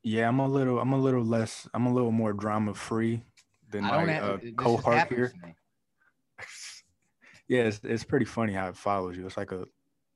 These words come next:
Speaker 1: cloud over your head or something.
Speaker 2: Really is.
Speaker 1: <laughs> Yeah, but my life's been cool, man. I mean, it was really, like, leading up to twenty twenty, like, shit was real smooth. Like, like, I had, uh, just got a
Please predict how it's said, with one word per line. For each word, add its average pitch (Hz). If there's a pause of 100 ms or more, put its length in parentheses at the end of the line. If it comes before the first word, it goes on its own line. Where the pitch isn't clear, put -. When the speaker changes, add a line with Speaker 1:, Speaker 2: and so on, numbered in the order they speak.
(160)
Speaker 1:
cloud 101
over 95
your 92
head 98
or 92
something. 92 (920)
Speaker 2:
Really 120
is. 113 (140)
Speaker 1:
<laughs> 208 (2250)
Yeah, 104 (120)
but 104
my 135
life's 156
been 117
cool, 143
man. 120
I 123
mean, 131
it 139
was 147
really, 131
like, 110
leading 117
up 113
to 110
twenty 113
twenty, 113
like, 98
shit 120
was 101
real 104
smooth. 101
Like, 90 (1120)
like, 101
I 104
had, 101
uh, 101
just 104
got 104
a 98